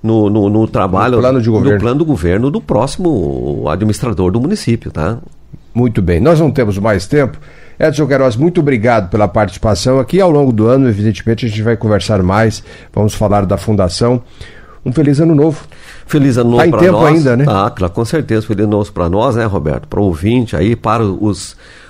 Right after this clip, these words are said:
Speaker 1: os, os esportistas, o pessoal da área da cultura, entendeu? É, só pra terminar, nós começamos a ter, a partir de março, o congresso pra criar o banco de projetos, tanto na área de cultura como na área de esporte.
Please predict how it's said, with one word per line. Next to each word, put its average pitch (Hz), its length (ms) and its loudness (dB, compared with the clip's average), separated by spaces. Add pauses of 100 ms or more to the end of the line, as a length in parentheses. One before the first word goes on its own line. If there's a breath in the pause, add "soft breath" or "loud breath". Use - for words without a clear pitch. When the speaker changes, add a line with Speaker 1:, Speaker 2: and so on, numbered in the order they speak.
(160 loud breath)
Speaker 1:
os, 95 380 -4
os 101 280 -2
esportistas, 98 960 -2
o 95 180 -8
pessoal 101 300 -4
da 101 100 0
área 95 200 0
da 87 100 -4
cultura, 101 720 -2 (320 soft breath)
entendeu? 95 460 -2 (360 soft breath)
É, 101 320 0
só - 460 -4
pra 135 160 -6
terminar, 113 680 -2 (220 soft breath)
nós 101 200 -6
começamos 113 600 -2
a 110 60 -2
ter, 110 180 -2
a 104 60 -2
partir 98 300 -4
de 90 60 -6
março, 98 300 -2
o 87 40 -8
congresso 110 680 -2
pra 107 100 -4
criar 98 300 -4
o 107 60 -2
banco 117 320 -2
de 117 80 -2
projetos, - 500 -4
tanto 104 180 -6
na 98 140 -2
área 95 180 -2
de 95 120 -8
cultura 123 420 -6
como 120 260 -8
na 101 100 -2
área 104 180 -4
de 107 80 -10
esporte. 76 420 -6